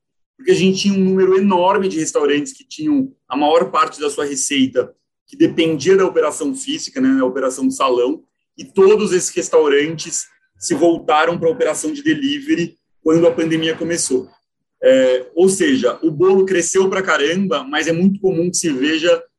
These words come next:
a fatia que cada um tem desse bolo diminuindo. É, muitos restaurantes acabaram, enfim, é, falindo nesse período e sofreram pra caramba.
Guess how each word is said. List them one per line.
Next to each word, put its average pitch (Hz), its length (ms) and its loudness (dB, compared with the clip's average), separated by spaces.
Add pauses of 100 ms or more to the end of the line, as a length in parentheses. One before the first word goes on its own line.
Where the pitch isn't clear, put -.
(140)
a 139 100 -8
fatia 190 640 2
que 190 100 -4
cada 156 240 0
um 156 140 -2
tem 151 140 -4
desse 143 220 -4
bolo 151 420 0
diminuindo. 170 760 0 (420)
É, 127 220 6
muitos 190 500 4
restaurantes 147 800 -2 (280)
acabaram, 139 720 0
enfim, 131 460 -8
é, 123 180 2
falindo 151 640 0
nesse 135 240 -2
período 135 480 0
e 127 40 -2
sofreram 147 600 -2
pra 147 140 -6
caramba. 143 540 -2